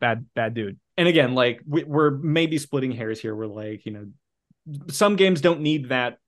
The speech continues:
Speaker 2: element of deep story, but, um, but that was just my kind of, uh, thought on it, was, like, something, something, like,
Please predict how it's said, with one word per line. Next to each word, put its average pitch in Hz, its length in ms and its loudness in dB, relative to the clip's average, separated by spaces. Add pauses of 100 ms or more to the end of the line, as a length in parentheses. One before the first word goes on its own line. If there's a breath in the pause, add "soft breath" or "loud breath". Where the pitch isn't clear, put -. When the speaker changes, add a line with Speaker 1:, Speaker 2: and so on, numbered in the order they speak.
Speaker 2:
element 131 320 -2
of 113 100 -6
deep 117 240 -10
story, 110 400 -4
but, 110 340 -6
um, 104 480 -10 (100)
but 135 80 2
that 151 120 2
was 160 140 2
just 151 180 -2
my 135 160 2
kind 135 240 -2
of, 120 260 0 (220)
uh, 104 440 -4 (420)
thought 131 240 2
on 117 180 -2
it, 113 140 -2
was, 117 200 -6
like, 107 360 -6 (920)
something, 185 800 2
something, 196 440 0
like, 151 360 2